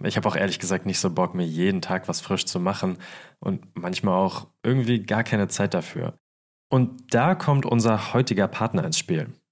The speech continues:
Denn wir verbringen unsere Pause seit neuestem mit Löwenanteil.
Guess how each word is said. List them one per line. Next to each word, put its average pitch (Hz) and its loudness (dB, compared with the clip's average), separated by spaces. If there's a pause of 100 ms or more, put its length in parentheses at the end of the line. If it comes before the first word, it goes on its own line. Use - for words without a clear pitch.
(320)
Denn 127 8
wir 127 4
verbringen 131 4
unsere 110 4
Pause 127 2
seit 104 2
neuestem 123 2
mit 139 0
Löwenanteil. 107 2